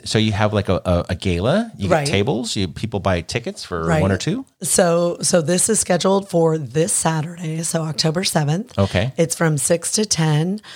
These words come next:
Speaker 2: Uh, we do have tickets available. They're eight, uh, person tables.
Speaker 1: Mm-hmm.
Speaker 2: Uh, we have a small program. Um, there's all kinds of raffle baskets, really cool things. We have flight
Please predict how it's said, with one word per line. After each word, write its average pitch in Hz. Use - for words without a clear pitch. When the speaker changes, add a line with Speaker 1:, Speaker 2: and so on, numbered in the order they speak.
Speaker 2:
Uh, 147
we 175
do 165
have 180
tickets 185
available. 165
They're 143
eight, 170
uh, 160
person 170
tables. 165
Speaker 1:
Mm-hmm. 98
Speaker 2:
Uh, 147
we 170
have 156
a 156
small 160
program. 165
Um, 147
there's 151
all 196
kinds 170
of 143
raffle 151
baskets, 160
really 160
cool 165
things. 156
We 151
have 139
flight 160